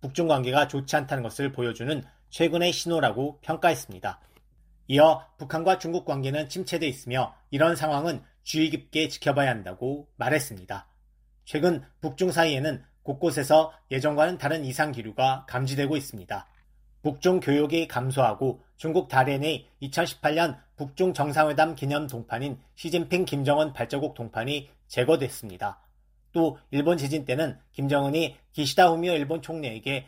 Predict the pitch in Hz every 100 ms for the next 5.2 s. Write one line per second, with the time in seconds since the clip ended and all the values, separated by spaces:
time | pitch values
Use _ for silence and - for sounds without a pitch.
0 | _ - 131 - 160 170 - 175 175 -
1 | 127 139 139 - _ 139 165 147 147 147
2 | 156 151 120 110 - 127 107 - _ -
3 | 143 143 165 170 139 139 160 165 127 127
4 | 131 143 151 165 170 - 156 120 101 113
5 | 147